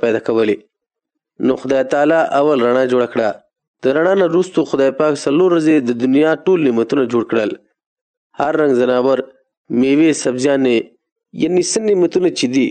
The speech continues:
خدای تعالی اول جوړ کړل. په شپږمه ورځ خدای پاک انسان، یعنی حضرت آدم او بی بی حوا جوړ کړل.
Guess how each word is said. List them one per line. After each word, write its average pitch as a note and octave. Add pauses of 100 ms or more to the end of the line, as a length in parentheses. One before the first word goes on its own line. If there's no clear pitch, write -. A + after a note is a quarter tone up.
(180)
خدای B2+
تعالی C3+
اول B2
جوړ A2
کړل. G#2+ (600)
په C3+
شپږمه F3+
ورځ F#3+
خدای D3 (120)
پاک D3+
انسان، C#3+
یعنی B2+
حضرت A#2+
آدم D3
او C#3
بی A#2
بی A#2+
حوا A2+
جوړ A2
کړل. -